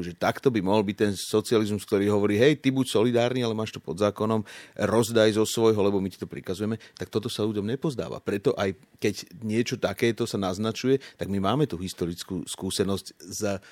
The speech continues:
realizáciou, e, socializmu, ktorý bol tak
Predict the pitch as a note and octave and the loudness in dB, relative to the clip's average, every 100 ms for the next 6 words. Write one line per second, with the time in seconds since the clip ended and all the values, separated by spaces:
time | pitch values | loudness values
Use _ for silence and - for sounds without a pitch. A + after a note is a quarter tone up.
0 | - F2+ G2+ G2+ G2+ G2 F#2 - G2 G2 | -12 -4 0 0 0 -2 -4 -2 0 0
1 | - - _ - F2+ - - A2+ - G#2 | -4 -16 _ -12 -12 -8 -2 -2 2 0
2 | G#2+ G2+ G#2 G2+ G2+ G2+ F#2+ G2+ E2+ F2 | 0 -2 -4 -2 -2 -2 -2 -2 -4 -14
3 | E2 F#2 F#2 - F#2 G2+ | -18 -20 -20 -12 -4 -4